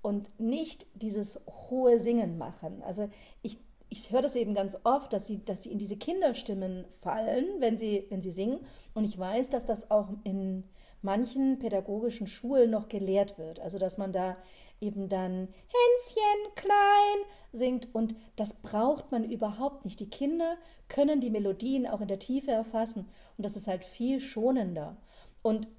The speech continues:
rufen und schreien, also wenn ich jetzt eben für Ruhe sorge, „nie so machen“, sondern immer eher Ruhe, Achtung, also eher über die Tiefe, über das mhm, mhm gehen, brauche ich weniger Kraft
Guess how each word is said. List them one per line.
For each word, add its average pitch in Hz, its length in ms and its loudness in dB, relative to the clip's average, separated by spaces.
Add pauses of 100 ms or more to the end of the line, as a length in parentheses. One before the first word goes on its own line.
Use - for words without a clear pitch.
(240)
rufen 302 640 4
und 180 160 -4
schreien, 226 460 2
also 180 180 -6
wenn 185 100 -4
ich 180 100 -8
jetzt 185 180 -10
eben 202 340 -4
für 254 140 -6
Ruhe 277 400 6
sorge, 180 380 -2
„nie 311 80 4 (180)
so - 140 8 (400)
machen“, 523 380 0 (220)
sondern 220 340 2
immer 269 460 8
eher 233 460 10 (320)
Ruhe, 233 760 12
Achtung, 233 500 2
also 214 160 0
eher 240 260 6
über 196 140 4
die 185 160 -8
Tiefe, 294 600 -2
über 185 140 0
das 190 160 -4 (340)
mhm, 208 460 2 (100)
mhm 208 380 -2
gehen, 233 260 -4 (240)
brauche 220 220 8
ich 202 120 -8
weniger 277 400 0
Kraft - 680 -4